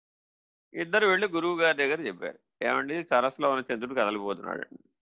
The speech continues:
సరస్సులో చంద్రుడు, అసలు సరస్సులో చంద్రుడు ఉంటాడు ఎక్కడన్నా? ముందు ఏం అడగాలి? సరస్సులో చంద్రుడు ఎందుకు ఉంటాడురా?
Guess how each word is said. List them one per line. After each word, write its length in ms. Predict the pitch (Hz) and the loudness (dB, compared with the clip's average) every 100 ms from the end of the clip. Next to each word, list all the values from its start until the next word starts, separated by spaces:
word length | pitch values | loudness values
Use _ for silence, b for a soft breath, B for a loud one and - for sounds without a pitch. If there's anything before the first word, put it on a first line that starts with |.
| _ _ _ | _ _ _
సరస్సులో 560 | - 82 95 - 147 147 | -2 2 2 0 2 4
చంద్రుడు, 380 | 139 131 135 | 4 2 4
అసలు 200 | 123 131 | 4 2
సరస్సులో 400 | 113 135 165 196 | 2 4 4 2
చంద్రుడు 380 | 180 165 151 143 | 4 2 2 2
ఉంటాడు 280 | 123 117 101 | 2 4 4
ఎక్కడన్నా? 440 | 92 87 82 85 _ _ _ _ _ _ _ _ _ _ _ _ _ _ _ | 2 0 -6 -12 _ _ _ _ _ _ _ _ _ _ _ _ _ _ _
ముందు 160 | 175 208 | 2 6
ఏం 160 | 202 | 8
అడగాలి? 400 | 196 196 190 180 | 8 8 6 4
సరస్సులో 400 | 180 156 185 196 | 2 2 2 -2
చంద్రుడు 300 | 180 180 175 | -2 -2 -2
ఎందుకు 180 | 170 165 | -4 -4
ఉంటాడురా? 580 | 160 151 139 135 127 | -4 -2 2 2 2